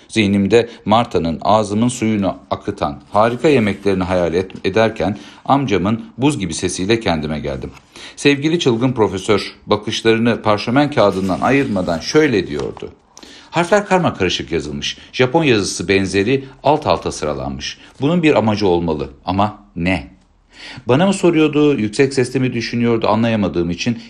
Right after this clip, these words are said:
yine ses çıkartmamayı tercih ettim. Bu kez başını çevirip bana bakarak, "Söyle bakalım Axel, sence şu yazılar ne anlatıyor?" diye sordu. "Harflerin alt alta diziliş amacını çözebilir misin?"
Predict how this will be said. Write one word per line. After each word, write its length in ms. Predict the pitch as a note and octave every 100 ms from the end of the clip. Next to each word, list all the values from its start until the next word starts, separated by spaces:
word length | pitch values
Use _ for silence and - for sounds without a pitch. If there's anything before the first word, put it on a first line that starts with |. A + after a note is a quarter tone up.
| -
yine 220 | D3 B2+
ses 220 | A#2+ A2
çıkartmamayı 580 | - G2+ F#2+ E2 C#2+ C2
tercih 320 | D2+ C#2+ C2
ettim. 260 | C2 - - _ _ - C#3+
Bu 100 | C3
kez 300 | G#2+ - -
başını 320 | G2 - A#2
çevirip 400 | F#2+ D#2+ F#2 -
bana 160 | G#2
bakarak, 380 | F#2 D#2+ D#2+ - - -
"Söyle 280 | - F3+ G3
bakalım 320 | - G2 D#2+
Axel, 320 | D2+ D#2+ D2+ - -
sence 460 | - E3+ D3+ -
şu 160 | - F3+
yazılar 480 | F3+ A#2 F#2 D#2+ - -
ne 320 | A2+ C#3 F3
anlatıyor?" 680 | A#2 E2+ D#2 - - D#2+ G#2 - _ _ _ -
diye 180 | F2 G2
sordu. 400 | D2 C#2+ - - _ _ -
"Harflerin 400 | G2 G#2 C3+ C#3+ -
alt 220 | C#3 -
alta 340 | E2+ D#2+ F2 - G2
diziliş 420 | F#2 G#2+ B2 F2+
amacını 500 | E2 D2+ D#2 D2+ -
çözebilir 520 | - F#2 F#2 F2 C3+
misin?" 400 | F3+ F3 D3 D3+